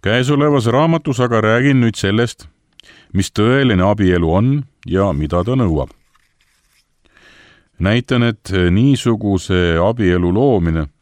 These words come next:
nagu see olema peab, nõuab küll eksitamatut valmidust, koolitatud tahet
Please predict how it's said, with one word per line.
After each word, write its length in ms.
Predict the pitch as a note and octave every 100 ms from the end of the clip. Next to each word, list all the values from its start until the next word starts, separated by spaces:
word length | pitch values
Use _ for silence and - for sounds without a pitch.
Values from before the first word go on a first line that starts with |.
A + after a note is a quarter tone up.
| _ -
nagu 320 | E2+ F#2+ F#2+
see 120 | E2+ F2
olema 360 | C3 C#3+ F2+
peab, 320 | E2 D#2+ D2 _ _ _ _ _ _ _ - -
nõuab 400 | F#2+ A#2+ B2 A#2
küll 240 | - A2+ -
eksitamatut 880 | C3 C#3+ C3 - G2+ G2 - B2 B2+
valmidust, 680 | C3+ A#2+ E2 D2 D2 - - - _ _ _ - _ -
koolitatud 640 | B2+ C#3 A#2 - G2 F#2 -
tahet 540 | D3+ D3 D2 - -